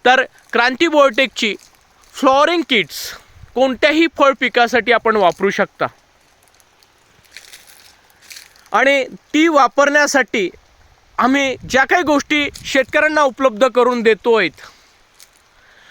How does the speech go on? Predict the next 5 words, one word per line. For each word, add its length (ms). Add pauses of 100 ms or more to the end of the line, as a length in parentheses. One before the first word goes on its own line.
(220)
त्या 200 (160)
अत्यंत 640
महत्त्वाच्या 760
आहेत. 200 (1200)
आमचं 400